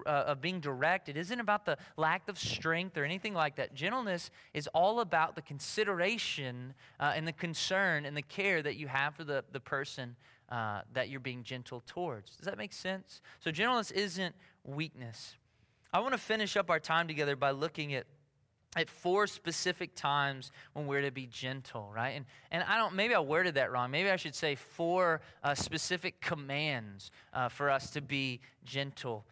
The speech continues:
Um, but, but here, four, four different instances. And, and, and as we do these instances, um, I wanna highlight the difficulties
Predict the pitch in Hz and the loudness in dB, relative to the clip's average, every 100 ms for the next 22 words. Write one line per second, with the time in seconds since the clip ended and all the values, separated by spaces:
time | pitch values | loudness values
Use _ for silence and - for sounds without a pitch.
0 | _ - 127 127 135 156 156 151 233 196 | _ -4 -2 0 0 0 -2 2 2 2
1 | - 202 226 233 - - 202 226 220 233 | 0 4 6 4 2 -4 2 2 2 -2
2 | 208 175 180 - 156 - 139 123 120 131 | -2 -2 -4 -6 -8 -6 -4 -4 -4 -8
3 | - - 180 180 190 196 226 247 208 240 | -12 -4 -4 0 2 4 2 0 0 0
4 | 214 196 202 - 185 - 175 165 - - | 2 0 0 -4 -6 -4 -2 -2 -2 -12
5 | - 156 160 175 214 208 180 180 185 175 | 0 0 2 2 4 4 4 2 4 2
6 | 156 - 151 143 170 - 202 196 190 - | 2 -2 -4 -2 -2 -2 -2 0 0 -2
7 | 208 196 | -6 -6